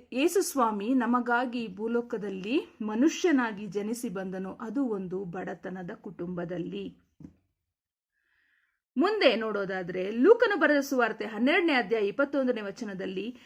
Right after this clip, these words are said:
"ತನಗೋಸ್ಕರ ದ್ರವ್ಯವನ್ನಿಟ್ಟುಕೊಂಡು ದೇವರ ವಿಷಯಗಳಲ್ಲಿ ಐಶ್ವರ್ಯವಂತನಾಗದೇ ಇರುವವನು." ಅಂದ್ರೆ ಇಲ್ಲಿ ಯಾವುದಕ್ಕೆ ಉದಾಹರಣೆ ಕೊಟ್ಟಿದ್ದಾರೆ?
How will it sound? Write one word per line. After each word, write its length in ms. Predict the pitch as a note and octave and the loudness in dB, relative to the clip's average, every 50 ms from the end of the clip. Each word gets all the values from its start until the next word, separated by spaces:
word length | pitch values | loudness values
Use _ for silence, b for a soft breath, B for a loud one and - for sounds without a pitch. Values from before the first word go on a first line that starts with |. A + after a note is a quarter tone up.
| B B B - | B B B 4
"ತನಗೋಸ್ಕರ 1000 | D#4+ E4 F4 F#4 F4+ D#4 F#4 G#4 A4 B4 C5 B4+ - - A#4+ A#4 A#4 A4+ D4+ | 6 8 8 6 6 6 6 6 8 8 6 6 4 4 6 6 6 6 4
ದ್ರವ್ಯವನ್ನಿಟ್ಟುಕೊಂಡು 1600 | C4 E4+ E4+ D#4 D4+ C4+ C#4+ F4 F4 F4+ E4 E4 D#4+ E4+ E4 D#4 D#4 D4 - - F#4 F4 - D#4+ D4 C#4 C4 B3 B3 C#4 C4 A#3 G3+ | 4 4 4 4 4 4 4 4 4 4 4 4 4 4 4 2 2 0 0 -2 -2 0 0 2 2 2 2 2 0 0 -2 0 0
ದೇವರ 580 | B3+ C4+ D4+ E4 G4 A#4 A4 B4 A#4 A4+ G#4 | 2 4 6 8 8 8 10 10 8 8 8
ವಿಷಯಗಳಲ್ಲಿ 1000 | E4+ F#4+ - - - E4+ E4 D#4 D4 A#3 C4 C4 B3+ A#3+ A#3+ A#3 A#3+ B3 - - - | 6 4 4 2 2 2 2 2 2 2 2 2 2 0 0 -2 -2 -2 0 0 2
ಐಶ್ವರ್ಯವಂತನಾಗದೇ 2000 | F#3+ B3 D4 D4 - - - C4 C#4 C4 C4+ C4+ C4+ C4 A#3+ A3+ A3 A3+ A3+ A#3 - - B3 A#3 A3 G#3 G3 G3+ G3 G#3 A#3+ B3 - B3+ B3 G#3+ G3 C4 C#4+ E4 F#4 | 4 6 4 4 2 0 0 2 4 4 4 4 2 2 2 2 0 -2 -4 -4 -2 0 0 0 0 0 2 4 4 4 4 4 4 4 2 4 4 4 4 4 4
ಇರುವವನು." 1000 | - - - - A#3+ A3+ A3+ G#3+ G3+ G#3+ G#3 F3 G3+ G3 F#3+ F#3+ - - _ _ _ _ _ _ _ _ _ _ _ _ _ | 2 0 -2 -4 -2 -2 -2 -2 -2 -4 -4 -6 -6 -8 -10 -10 -14 -16 _ _ _ _ _ _ _ _ _ _ _ _ _
ಅಂದ್ರೆ 340 | - A#3 B3 B3 B3 A#3 A#3+ | -2 0 2 4 4 4 4
ಇಲ್ಲಿ 280 | B3 C4 C4 C4 B3+ B3+ | 4 2 2 2 2 4
ಯಾವುದಕ್ಕೆ 440 | A#3 G#3+ B3 D4+ G4 F#4+ F#4+ - D#4 | 4 4 4 4 4 2 2 0 0
ಉದಾಹರಣೆ 440 | A#3+ C#4+ D4 C#4 C#4 C4+ C4 B3+ | 2 2 2 4 4 4 4 2
ಕೊಟ್ಟಿದ್ದಾರೆ? 680 | B3 - A#3+ A#3 - B3+ G#3 G#3+ G#3+ G3+ G3 G3+ B3 D4 | 2 2 0 0 -2 -4 -4 -4 -4 -2 -2 -2 -4 -4